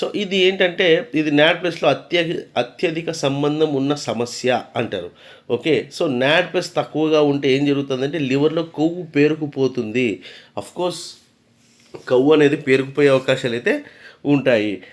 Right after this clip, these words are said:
మైటోకాండ్రియా పనితీరు తగ్గుతుంది. లివర్లో ఉన్నటువంటి సెల్స్లో ఉన్నటువంటి మైటోకాండ్రియా, సెల్లులో ఏముంటుందండి? మైటోకాండ్రియా ఉంటుంది. ఆ మైటోకాండ్రియా, ఆ, లెవెల్, అది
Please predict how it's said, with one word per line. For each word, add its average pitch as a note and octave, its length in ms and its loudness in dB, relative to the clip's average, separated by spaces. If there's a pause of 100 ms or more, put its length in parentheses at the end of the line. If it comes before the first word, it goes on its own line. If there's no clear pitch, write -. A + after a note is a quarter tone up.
(180)
మైటోకాండ్రియా E3 760 2
పనితీరు D3+ 460 0
తగ్గుతుంది. B2 1000 -4 (220)
లివర్లో D#3+ 500 -2
ఉన్నటువంటి D#3+ 500 -4
సెల్స్లో A3+ 580 2
ఉన్నటువంటి G3 540 0
మైటోకాండ్రియా, C#3+ 840 0 (240)
సెల్లులో F#3+ 380 2
ఏముంటుందండి? F#3+ 720 0 (640)
మైటోకాండ్రియా C3 680 0
ఉంటుంది. F#2+ 300 -6 (480)
ఆ C3 220 2
మైటోకాండ్రియా, F#3+ 680 -2 (500)
ఆ, B2 180 4
లెవెల్, C3 520 2 (400)
అది A#2 240 -6